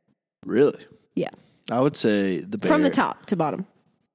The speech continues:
Speaker 1: I would say The Bear was number one.
Speaker 2: What?
Speaker 1: Yeah.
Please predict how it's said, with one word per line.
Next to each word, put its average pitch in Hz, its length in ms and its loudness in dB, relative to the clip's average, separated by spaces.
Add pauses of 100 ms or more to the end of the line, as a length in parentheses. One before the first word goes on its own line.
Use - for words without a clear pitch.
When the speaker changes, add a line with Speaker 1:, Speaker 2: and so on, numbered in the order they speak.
(1300)
Speaker 1:
I 165 60 -2
would 156 160 -2
say 123 140 2
The 107 140 -2
Bear 101 300 -2
was 110 200 -6
number 101 200 -4
one. 98 360 -4 (540)
Speaker 2:
What? 269 840 0 (340)
Speaker 1:
Yeah. 120 420 -4